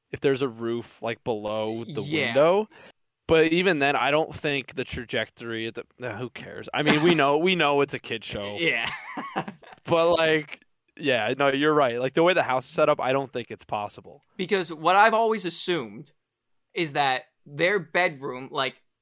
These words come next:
Speaker 2: when you see the outside of the house, the big bay windows in their room, that's, like, the side of the wall that you don't see. So then the window that the catapult goes out of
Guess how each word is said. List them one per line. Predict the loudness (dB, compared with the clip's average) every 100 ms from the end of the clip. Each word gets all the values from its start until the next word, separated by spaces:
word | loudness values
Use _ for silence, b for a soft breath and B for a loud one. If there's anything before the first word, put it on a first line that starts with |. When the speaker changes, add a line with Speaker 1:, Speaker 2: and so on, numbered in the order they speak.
| -10
Speaker 2:
when | -8
you | -6
see | -4
the | -2
outside | 0 2 2
of | 2
the |
house, | 0 -2
the | -10
big | -2 -2 -2 -2
bay | 0 0
windows | -4 -6 -4 -8 -8 -14 -12
in | -6
their | -6
room, | -6 -8
that's, | -2 -2 -2 -4
like, | -4 -4 _ _
the | -8
side | -2 2 2 0
of |
the | -4
wall | -2 -2
that | -4 -8
you | -8
don't | -6 -6 -8
see. | -10 -10
So | -10 -6
then | -6 -4
the | -6
window | -6 -4 0 0 -2 -8 _ _ _ -2
that | 0 0 -6
the | -10
catapult | -2 0 0 -6
goes | -4 -4
out | -2 -2
of | -4